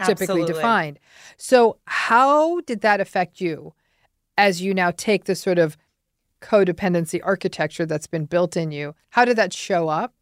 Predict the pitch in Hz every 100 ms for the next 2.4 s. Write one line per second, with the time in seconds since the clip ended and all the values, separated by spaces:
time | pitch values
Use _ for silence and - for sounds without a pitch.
0 | _ - - 185 165 175 165 175 170 -
1 | 185 170 160 156 156 156 147 156 147 143
2 | 139 - 139